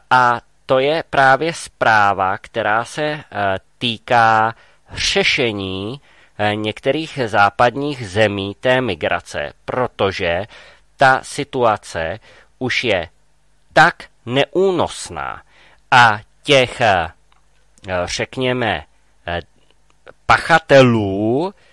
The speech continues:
eh, eh, teďkon, eh, myslím pachatele v tom smyslu, že ilegálně vstupují na území, tak, eh,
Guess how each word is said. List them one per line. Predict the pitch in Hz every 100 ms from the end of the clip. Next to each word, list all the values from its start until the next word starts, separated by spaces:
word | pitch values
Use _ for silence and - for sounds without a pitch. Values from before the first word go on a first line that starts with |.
| _ _ -
eh, | 101 101 101 104 - _ _ _ _ _ -
eh, | 95 92 90 _ _ _ _ _ _
teďkon, | - 117 - 135 135 127
eh, | 101 - 95 82 -
myslím | 104 101 131 131
pachatele | - 113 - 113 123 117 117
v | -
tom | - 135 131 127 -
smyslu, | - - 110 104 - 113 113 113
že | 120 117
ilegálně | 120 117 120 98 117 104 101 104 104 104
vstupují | - - - 120 - 107 104 104 120 - - - -
na | 120 123 120 -
území, | 131 127 117 107 120 120 120 120 143 - - - - _ _
tak, | 151 139 135 - 143
eh, | 131 123 123 120 120